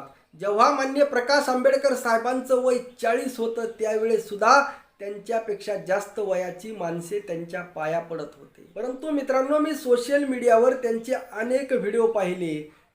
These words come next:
ते अगदी छोट्या मुलाला सुद्धा पाया पडण्यापासून मनाई करतात आणि जर पाया पडलं तर ही आपली वारकरी परंपरा आहे.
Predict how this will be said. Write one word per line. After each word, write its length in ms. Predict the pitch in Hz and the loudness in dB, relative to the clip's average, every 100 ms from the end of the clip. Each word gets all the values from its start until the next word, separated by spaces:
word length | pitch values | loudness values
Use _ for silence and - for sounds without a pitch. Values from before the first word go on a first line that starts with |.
| _ | _
ते 200 | 202 240 | -4 -2
अगदी 640 | 254 - 196 202 247 262 - | -2 -2 -6 -6 -6 -8 -4
छोट्या 320 | 208 208 247 | -4 -2 -2
मुलाला 380 | 233 220 220 214 | 0 2 2 2
सुद्धा 300 | 208 208 233 | -2 -2 -2
पाया 400 | 233 202 185 196 | -2 0 2 0
पडण्यापासून 800 | 190 180 180 - 160 160 220 214 | -2 -6 -4 -6 -8 -12 -10 -6
मनाई 360 | 170 170 196 | -4 -2 -2
करतात 640 | 196 180 160 - 175 160 151 - _ _ | -4 -6 -6 -2 0 0 -2 -12 _ _
आणि 300 | 156 202 285 | -6 -2 -2
जर 480 | 285 160 156 277 339 | -2 -6 4 10 10
पाया 420 | 330 262 247 240 | 10 4 6 6
पडलं 640 | 226 233 185 175 175 233 294 - - _ | 4 2 -2 2 4 6 6 2 -12 _
तर 100 | 180 190 | -16 -16
ही 280 | 160 196 247 | -14 -8 -2
आपली 420 | 196 - 180 226 | 0 -2 -6 -6
वारकरी 500 | 208 180 - 202 240 | -2 -2 -4 -8 -8
परंपरा 600 | 254 202 180 170 170 160 | -6 -4 -4 -4 -4 -2
आहे. 760 | 156 151 151 214 269 294 - | 0 0 4 10 10 10 4